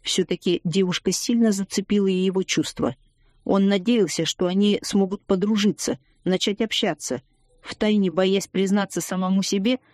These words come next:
парень рассчитывал, что, может быть, у них возникнут какие-то более тёплые отношения, чем просто дружба. Но на такую реакцию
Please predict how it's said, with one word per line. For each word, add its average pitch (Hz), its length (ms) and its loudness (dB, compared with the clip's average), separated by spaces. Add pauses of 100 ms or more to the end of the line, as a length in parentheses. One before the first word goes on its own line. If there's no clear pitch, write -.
(140)
парень 202 440 -2
рассчитывал, 202 640 -4
что, 196 200 0
может 202 280 2
быть, 185 260 -4
у 202 80 -2
них 196 220 0
возникнут 196 560 0
какие-то 202 420 -2
более 202 320 2
тёплые 165 440 0
отношения, 147 520 0
чем 156 300 -4
просто 170 460 -4
дружба. 160 460 -4 (580)
Но 180 180 2
на 175 160 0
такую 226 440 0
реакцию 160 600 -4